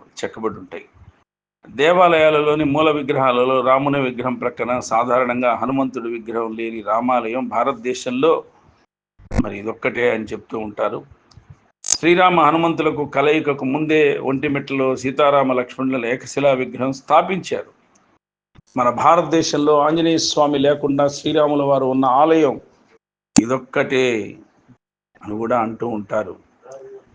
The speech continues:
ఇంతేకాకుండా శ్రీరాముల వారి కళ్యాణోత్సవం దేశమంతటా చైత్రశుద్ధ నవమి రోజున మధ్యాహ్న వేళలో జరిగితే, ఇక్కడ ఈ ఒంటిమిట్ట కోదండ రామునికి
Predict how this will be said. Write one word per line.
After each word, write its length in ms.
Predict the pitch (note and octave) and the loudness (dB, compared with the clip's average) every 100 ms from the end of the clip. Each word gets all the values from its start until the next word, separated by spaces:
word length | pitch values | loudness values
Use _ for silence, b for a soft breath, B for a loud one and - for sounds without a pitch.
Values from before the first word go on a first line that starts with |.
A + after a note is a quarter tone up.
| - | -6
ఇంతేకాకుండా 640 | D#3 G3 G#3 G#3+ F3 F3+ F3+ | 0 4 4 2 2 2 2
శ్రీరాముల 520 | - E3 E3+ E3+ E3+ | 2 0 2 4 4
వారి 220 | E3+ D#3+ D#3+ | 4 4 4
కళ్యాణోత్సవం 800 | D3 D#3+ E3 D#3+ D3 - D3 D3 | 2 4 4 2 0 -2 0 2
దేశమంతటా 600 | C3+ C#3+ D3+ D3 C#3+ C3+ C3+ C#3 | 2 2 0 -2 0 0 0 0
చైత్రశుద్ధ 580 | C#3+ C3+ - C#3+ A#2+ | -4 -4 -6 -6 -4
నవమి 380 | B2+ C3+ D3+ D3 | -2 0 0 2
రోజున 260 | C#3 C#3+ C#3+ | 2 2 2
మధ్యాహ్న 560 | C3 B2+ - E3 D#3+ D3+ | 0 -2 0 2 4 2
వేళలో 280 | C#3+ C#3 C#3 | 4 2 0
జరిగితే, 420 | B2+ C#3+ D3 D#3+ A3 E3 G#2+ - - _ _ _ _ _ A2 | 0 -2 0 4 4 4 0 -8 -20 _ _ _ _ _ -18
ఇక్కడ 240 | G#2 B2+ | -4 -2
ఈ 160 | B2+ A#2+ | 0 0
ఒంటిమిట్ట 520 | A#2+ C3+ D#3+ D3 - | -2 -2 -2 -4 -4
కోదండ 420 | - D3 D#3 D3+ | -2 2 2 4
రామునికి 480 | C#3+ D3 E3 E3 D3+ | 4 4 4 2 -2